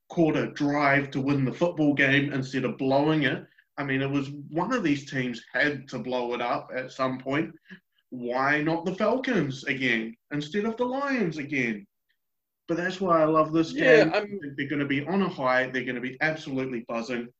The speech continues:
Speaker 1: I can't get there to it, but I can definitely see the plus and the under.
Speaker 2: I would probably lean more towards the plus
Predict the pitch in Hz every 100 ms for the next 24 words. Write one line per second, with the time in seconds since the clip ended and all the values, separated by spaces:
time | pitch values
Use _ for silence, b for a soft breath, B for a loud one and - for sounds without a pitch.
0 | _ - 156 196 208 196 160 160 170 165
1 | 175 175 170 - 127 127 135 147 147 143
2 | 135 131 139 135 123 - - 131 - 147
3 | 147 - - - - 131 127 127 120 117
4 | 117 - - 92 95 98 95 98 95 -
5 | 101 98 95 98 98 92 95 95 95 92
6 | 95 95 - 95 90 - - 92